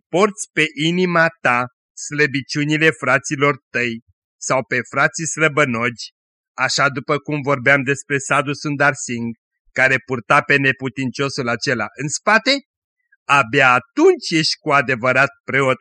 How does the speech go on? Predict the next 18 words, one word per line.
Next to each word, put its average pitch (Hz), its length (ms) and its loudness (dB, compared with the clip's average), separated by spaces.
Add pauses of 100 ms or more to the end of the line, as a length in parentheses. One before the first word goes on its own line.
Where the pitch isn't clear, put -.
al 127 200 0
lui 127 180 -2
Dumnezeu, 120 720 -2 (520)
faci 131 300 -4 (120)
parte 165 460 2 (100)
din 127 280 -2
trupul 135 580 -2
marelui 113 600 2
preot 170 440 2
Iisus 131 360 -8 (100)
Hristos, 160 500 0 (500)
care 143 320 2
a 135 180 4
purtat 131 540 0
nu 113 260 -4
numai 165 320 4
slăbiciunile 220 800 0
noastre, 220 580 0